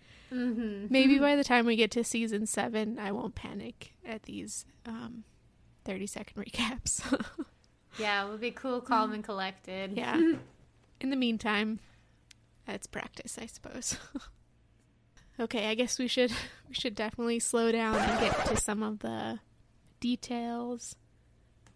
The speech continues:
Speaker 2: Um, I really liked how this episode started with a Friday night dinner and just the three women, Emily, Lorelai, and Rory,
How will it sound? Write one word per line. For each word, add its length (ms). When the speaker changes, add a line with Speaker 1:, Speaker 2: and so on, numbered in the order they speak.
Speaker 2:
Um, 340
I 80
really 260
liked 420
how 160
this 380
episode 540
started 480
with 160
a 60
Friday 360
night 200
dinner 240
and 180
just 260
the 100
three 340
women, 600
Emily, 560
Lorelai, 560
and 160
Rory, 500